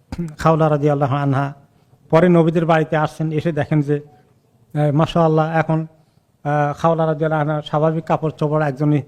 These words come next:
বিবাহিত স্ত্রী যেভাবে থাকে সেভাবেই ওনার মনের ভিতরে একটু আর আগের মতন ওই, এই,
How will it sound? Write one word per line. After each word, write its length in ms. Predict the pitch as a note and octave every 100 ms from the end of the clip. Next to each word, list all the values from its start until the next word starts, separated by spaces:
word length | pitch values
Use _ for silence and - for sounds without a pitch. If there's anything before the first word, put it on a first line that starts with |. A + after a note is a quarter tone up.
| _ _
বিবাহিত 380 | D3 C#3 D3+ D3+
স্ত্রী 260 | C#3+ C#3+ C3+
যেভাবে 300 | C#3+ C#3+ C#3+
থাকে 300 | D3 - D#3
সেভাবেই 480 | C#3+ C#3+ D#3 D3 C3+ - _ _
ওনার 220 | D3 D#3
মনের 260 | D#3 D3+ D3
ভিতরে 280 | D3 D3+ D3
একটু 300 | - C#3 C3 _ _ _
আর 180 | D3 D#3
আগের 300 | D#3 C#3 D3
মতন 320 | C#3 C#3 C#3+ D3
ওই, 260 | C#3+ C3 C3 _ _ _ -
এই, 380 | C3+ C3+ C3